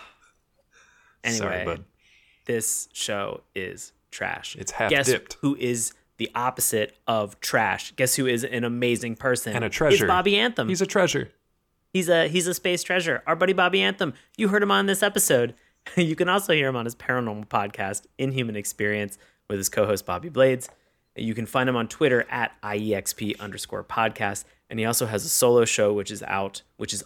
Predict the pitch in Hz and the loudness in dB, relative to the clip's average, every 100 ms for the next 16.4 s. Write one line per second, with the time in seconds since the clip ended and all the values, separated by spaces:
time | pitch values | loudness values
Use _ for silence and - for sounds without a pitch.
0 | - 131 147 143 127 131 127 117 - - | -2 0 2 2 0 0 -2 -2 -4 -4
1 | 147 156 120 110 117 127 113 110 117 110 | -2 0 0 -2 0 0 -2 -6 -6 -4
2 | 101 - 127 117 104 - - 101 98 101 | -4 -4 -2 -2 -4 -6 -2 -2 -2 -8
3 | - 110 - 98 92 87 92 - 127 117 | -6 -4 -6 -8 -6 -6 -4 -2 0 0
4 | 110 - _ _ _ - 107 107 117 113 | -2 -8 _ _ _ -12 -10 -6 -2 -2
5 | 110 101 123 120 117 117 123 160 - - | -2 2 2 2 0 -4 -2 -6 -6 -2
6 | 156 - 110 - 110 - 113 120 123 117 | -2 -2 -8 -2 -2 -2 -6 -4 -2 -4
7 | - _ _ _ 113 110 107 104 - 123 | -8 _ _ _ -6 -2 -2 -2 -4 -4
8 | 120 107 107 104 101 - 98 92 98 95 | -2 0 0 0 -2 -4 -4 -4 -4 -6
9 | 95 - 110 101 98 98 _ _ _ _ | -6 -8 -6 -6 -6 -10 _ _ _ _
10 | 135 123 120 - _ 110 117 101 90 90 | -2 -2 -4 -10 _ -4 -4 -4 -8 -10
11 | 92 85 - - 95 101 98 - 110 - | -14 -6 -4 -4 -6 -6 -4 -2 -2 -2
12 | 120 117 117 135 127 131 151 143 - 131 | -2 -2 -2 -2 0 0 2 2 0 0
13 | 135 101 139 175 160 - 214 247 196 - | 0 0 0 0 -2 -2 0 0 -2 -2
14 | 156 131 104 - 170 139 104 120 98 107 | -2 -2 -4 0 2 2 0 -6 -2 0
15 | 101 101 95 90 - 92 90 92 92 90 | 0 -2 -2 -6 -6 -4 -2 -2 -2 -2
16 | - 127 190 226 | 0 0 0 -4